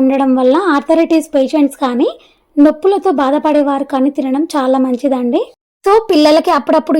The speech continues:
ఇస్తూ ఉండడం వల్ల వాళ్ళ మెటబాలిజం తగ్గిపోకుండా, ఇమ్యూనిటీ పవర్ బూస్ట్ అప్ అయ్యి వాళ్ళు చాలా చక్కగా ఎదుగుతారండి. ఇంకా ఎవరైనా క్యాప్సికమ్ తినని వారు ఉన్నట్లయితే, ఇలా క్యాప్సికమ్ రైస్ చేసి పెడితే చాలా చక్కగా తింటారండి.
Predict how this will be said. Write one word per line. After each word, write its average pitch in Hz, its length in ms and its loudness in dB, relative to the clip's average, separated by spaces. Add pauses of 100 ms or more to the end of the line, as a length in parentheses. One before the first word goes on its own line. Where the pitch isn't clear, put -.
ఇస్తూ 320 240 -4
ఉండడం 302 360 2
వల్ల 285 140 2 (160)
వాళ్ళ 285 180 2 (140)
మెటబాలిజం 277 580 0 (100)
తగ్గిపోకుండా, 262 680 0 (520)
ఇమ్యూనిటీ 349 600 2
పవర్ 294 280 2
బూస్ట్ 285 300 0
అప్ 285 160 -4
అయ్యి 320 140 0 (100)
వాళ్ళు 285 260 0
చాలా 269 200 0 (100)
చక్కగా 269 320 -2 (100)
ఎదుగుతారండి. 254 640 0 (380)
ఇంకా 370 280 2
ఎవరైనా 330 340 2 (140)
క్యాప్సికమ్ 311 560 -2
తినని 320 300 0
వారు 320 200 0
ఉన్నట్లయితే, 294 480 0
ఇలా 285 140 0 (100)
క్యాప్సికమ్ 285 500 -2
రైస్ 285 280 0
చేసి 277 260 2
పెడితే 285 240 2 (180)
చాలా 269 380 0
చక్కగా 294 440 -2
తింటారండి. 277 540 0